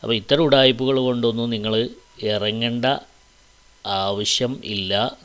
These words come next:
നിങ്ങൾക്ക് അത് നന്നല്ല. നിങ്ങൾക്ക് നിങ്ങളുടെ വഴിയിൽ പോകലാണ് ഏറ്റവും നല്ലത്. സമസ്തയെ നിങ്ങൾ വെറുതെ വിട്ടോളൂ, അല്ലെങ്കിൽ സമസ്തയെ പിന്തുടർന്നോളൂ. രണ്ടിലൊന്നേ നടക്കുള്ളൂ.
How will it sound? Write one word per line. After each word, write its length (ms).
നിങ്ങൾക്ക് 540
അത് 140
നന്നല്ല. 540
നിങ്ങൾക്ക് 500
നിങ്ങളുടെ 380
വഴിയിൽ 400
പോകലാണ് 580
ഏറ്റവും 300
നല്ലത്. 380
സമസ്തയെ 600
നിങ്ങൾ 200
വെറുതെ 360
വിട്ടോളൂ, 420
അല്ലെങ്കിൽ 360
സമസ്തയെ 440
പിന്തുടർന്നോളൂ. 760
രണ്ടിലൊന്നേ 680
നടക്കുള്ളൂ. 500